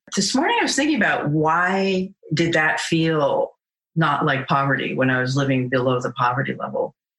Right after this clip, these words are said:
And it was because I was in a community that was dedicated to the same thing I was, you know, so my reference group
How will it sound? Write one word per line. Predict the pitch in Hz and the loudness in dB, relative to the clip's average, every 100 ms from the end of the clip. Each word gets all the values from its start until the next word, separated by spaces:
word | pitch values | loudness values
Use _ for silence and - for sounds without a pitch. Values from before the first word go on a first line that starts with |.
| - - _ _ _ _ - | -20 -20 _ _ _ _ -2
And | 196 | 0
it | 254 | 2
was | 269 - | 0 0
because | 277 - - 262 | 0 0 0 0
I | |
was | 185 202 | 0 0
in | 185 | 0
a | 170 | 0
community | - 175 208 156 143 | 0 0 0 0 0
that | 135 | 0
was | 143 - | -2 0
dedicated | 151 147 151 143 139 127 | 0 0 0 0 0 0
to | 147 | 0
the | 135 | 0
same | - 131 | 0 0
thing | 135 131 | 0 0
I | 98 | 0
was, | - - - - - - | -2 -6 -4 -4 -6 -6
you | - | 0
know, | 160 135 | 0 2
so | - | 0
my | 165 151 | 0 0
reference | 156 160 - 139 113 - | 0 0 0 -2 -2 -2
group | - 123 - | 0 -2 -2